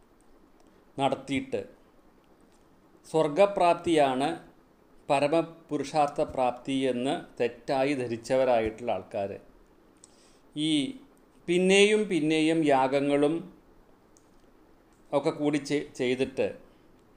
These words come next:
ആ പരമാത്മ ചൈതന്യത്തെ മനസ്സിലാക്കാതെ പിന്നെയും ശരീരം എടുക്കുന്നവരുമായിട്ടുള്ള വിദ്വാൻമാർ ആ പരമാത്മാ-, പരമാത്മസുഖം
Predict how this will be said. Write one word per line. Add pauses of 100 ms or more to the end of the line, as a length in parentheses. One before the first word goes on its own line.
(520)
ആ
പരമാത്മ
ചൈതന്യത്തെ
മനസ്സിലാക്കാതെ (2000)
പിന്നെയും
ശരീരം
എടുക്കുന്നവരുമായിട്ടുള്ള (2250)
വിദ്വാൻമാർ (840)
ആ
പരമാത്മാ-,
പരമാത്മസുഖം